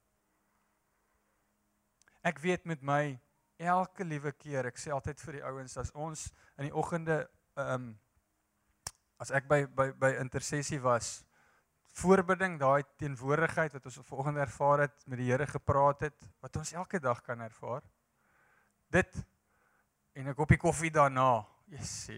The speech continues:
dis asof ek unstoppable is daai dag. En ek dink die vroeg opstaan help seker ook, jy weet, gryp daai dag aan.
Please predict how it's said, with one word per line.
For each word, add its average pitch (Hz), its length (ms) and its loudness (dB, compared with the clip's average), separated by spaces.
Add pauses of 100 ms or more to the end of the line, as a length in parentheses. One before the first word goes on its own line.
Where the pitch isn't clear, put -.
dis 113 160 -16
asof 131 260 -10
ek 131 200 -8
unstoppable 120 720 -6
is 113 100 -10
daai 123 220 0
dag. 120 260 -6 (960)
En - 80 -18
ek 139 60 -14
dink 220 100 -8
die 180 160 -6
vroeg 190 180 0
opstaan 170 360 0
help 135 180 2
seker 156 240 -6
ook, 123 260 -2
jy 127 80 -12
weet, 131 240 -10 (600)
gryp 143 200 -2
daai 135 160 2
dag 120 280 -2
aan. 127 180 -6